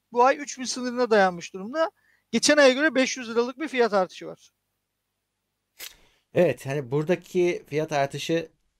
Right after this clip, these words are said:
Speaker 2: yine böyle az önceki saydığımız gibi bir dengesizlik yarattı mı bu kategoride? Yine böyle hani aslında karşı karşıya gelmemesi ürün, gereken ürünler geldi mi karşılıklı?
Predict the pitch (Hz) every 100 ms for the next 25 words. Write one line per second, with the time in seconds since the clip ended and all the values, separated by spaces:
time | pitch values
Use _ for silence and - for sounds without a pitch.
0 | _ 131 147 143 147 147 127 147 143 143
1 | 147 - 135 131 135 147 139 147 123 131
2 | 135 139 139 143 147 143 139 190 123 120
3 | 98 113 107 104 110 120 123 123 123 123
4 | 120 - 135 131 131 123 - 131 120 139
5 | 131 131 127 127 123 127 120 127 - 120
6 | 120 139 135 123 135 131 - 120 120 151
7 | 113 - 110 101 107 - 120